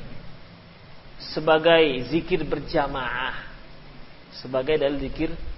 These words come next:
berjamaah. Padahal bukan itu yang dimaksud dalam hadis. Di antaranya, eh, lebih kurang begini,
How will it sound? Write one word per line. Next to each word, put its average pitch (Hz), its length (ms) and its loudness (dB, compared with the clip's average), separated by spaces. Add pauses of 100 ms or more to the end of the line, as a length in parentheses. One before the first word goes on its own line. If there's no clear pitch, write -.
(340)
berjamaah. 131 880 0 (480)
Padahal 127 720 2 (160)
bukan 135 220 -4 (100)
itu 160 160 -2
yang 147 160 2
dimaksud 127 380 -6
dalam 127 340 2 (560)
hadis. 110 260 -8 (1300)
Di 151 160 0
antaranya, 196 640 6 (3000)
eh, 147 280 10 (3500)
lebih 156 240 4
kurang 196 240 8
begini, 165 360 2